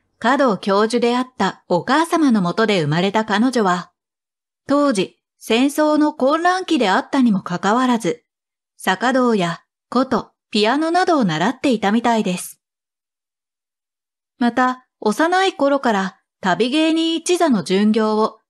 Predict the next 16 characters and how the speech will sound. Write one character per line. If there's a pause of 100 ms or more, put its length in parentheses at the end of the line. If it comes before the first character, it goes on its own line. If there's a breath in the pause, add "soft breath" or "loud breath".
(120)
隠
れ
て
見
に
行
っ
た
こ
と
が
き
っ
か
け
で、